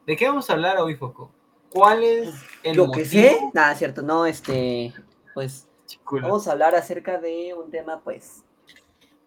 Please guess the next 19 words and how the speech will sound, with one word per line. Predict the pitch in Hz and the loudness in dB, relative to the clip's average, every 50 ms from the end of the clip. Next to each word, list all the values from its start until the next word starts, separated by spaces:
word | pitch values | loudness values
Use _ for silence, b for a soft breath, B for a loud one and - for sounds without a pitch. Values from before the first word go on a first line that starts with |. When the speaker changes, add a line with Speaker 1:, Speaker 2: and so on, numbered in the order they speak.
| _ - - | _ -6 -2
Speaker 2:
para | 185 185 196 | 6 6 8
dar | - 254 294 311 | 10 10 8 6
un | 277 | 4
contexto, | - 220 190 - - 170 - - - - 127 | 0 -2 -2 0 -2 -4 -4 -4 -12 -14 -14
¿no? | 127 143 180 240 - _ _ _ _ _ _ _ _ _ _ _ _ _ | -12 -12 -14 -16 -18 _ _ _ _ _ _ _ _ _ _ _ _ _
Dado | - 156 175 185 196 196 | -4 -2 0 2 0 0
que, | 196 170 160 151 139 135 135 | 0 -4 -4 -2 -2 -2 -4
si | 131 139 | -4 -8
mal | 147 156 | -8 -8
no | 160 | -8
me | 165 | -8
equivoco, | - 139 143 139 - 151 139 | -10 -12 -16 -14 -14 -16 -14
fue | - 156 156 160 - - | -12 -10 -10 -10 -8 -6
antier, | 131 127 120 117 104 - - 147 156 156 156 - - _ _ _ _ _ _ _ _ _ _ _ | -8 -8 -8 -10 -14 -14 -10 -6 -6 -6 -6 -10 -18 _ _ _ _ _ _ _ _ _ _ _
¿no? | - 131 135 139 | -10 -10 -10 -10
Que | 135 - - 123 120 120 113 117 - _ _ _ _ _ _ _ _ _ _ | -12 -14 -10 -8 -8 -8 -8 -10 -14 _ _ _ _ _ _ _ _ _ _
por | 135 127 127 | -6 -6 -6
filtración | - 143 135 127 - 135 127 131 - 143 143 - 165 - | -6 -10 -10 -6 -4 -4 -4 -2 -2 0 0 0 0 -2
Speaker 1:
El, | 127 135 233 214 127 127 127 127 | -4 -6 -8 -8 -8 -8 -8 -8